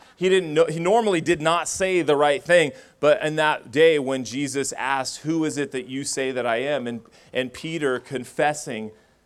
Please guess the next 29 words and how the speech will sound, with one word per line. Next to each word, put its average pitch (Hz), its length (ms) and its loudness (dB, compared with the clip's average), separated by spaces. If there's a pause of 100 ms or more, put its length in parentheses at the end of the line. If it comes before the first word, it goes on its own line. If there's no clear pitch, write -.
(540)
"Well, 104 120 -12
you're 127 180 -4
the 113 80 -10
Messiah." 120 640 -4 (1200)
And 123 160 -4
then 135 200 0
Jesus 131 420 -6
says, 117 300 -4
"Well, 107 240 -6 (180)
flesh 135 380 -4
and 110 140 -10
blood 120 260 -4
did 107 100 -12
not 110 320 -6
reveal 110 380 -6
that 95 240 -8
to 104 140 -16
you, 104 100 -10
but 98 160 -10
my 95 140 -10
Father." 110 580 -8 (1800)
The 120 120 2
Holy 160 400 2
Spirit 151 640 0 (840)
got 131 200 4
a 127 60 4
hold 143 260 4
of 120 80 0
this 120 540 -2